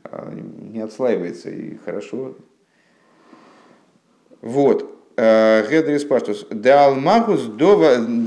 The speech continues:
де алмагус дварма шейны пхина заацмус шаях лоймер рыцой. Потому что про какую-то вещь, которая,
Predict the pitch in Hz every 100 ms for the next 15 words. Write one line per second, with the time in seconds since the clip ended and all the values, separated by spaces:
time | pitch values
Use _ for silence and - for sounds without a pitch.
0 | - 143 151 147 196 220 156 - 120 165
1 | 156 147 196 175 165 170 165 120 - 160
2 | 160 117 127 110 92 - 143 180 - 175
3 | 208 220 214 175 190 190 185 185 - 139
4 | 107 80 - - 104 131 135 127 139 151
5 | 147 143 226 226 - 165 160 120 - -
6 | 92 - 160 160 151